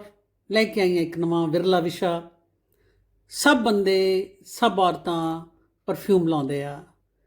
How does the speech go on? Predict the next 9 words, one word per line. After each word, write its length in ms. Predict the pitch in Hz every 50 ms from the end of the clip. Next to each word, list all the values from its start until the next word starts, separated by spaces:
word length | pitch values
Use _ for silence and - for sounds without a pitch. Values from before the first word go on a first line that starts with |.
| _ _ _ _ _ _
ਖੁਸ਼ਬੂਆਂ 440 | - - 226 226 - 208 202 190 170
ਲਾਉਂਦੇ 360 | 160 147 143 139 147 147 151
ਆ, 260 | 151 156 156 156 165 - _ _ _ _ _ _ _ _ _ _ _ -
ਦੁਨੀਆ 380 | 165 190 208 214 214 220 220 208
ਭਰ 280 | 208 - 214 185 160
ਦੇ 400 | 156 165 185 185 190 185 185 185
ਮਹਿੰਗੇ 380 | 185 180 185 190 202 196 202 196
ਤੋਂ 160 | 196 196 190
ਮਹਿੰਗੇ 680 | 185 175 180 185 180 185 170 165 160 160 160 165 -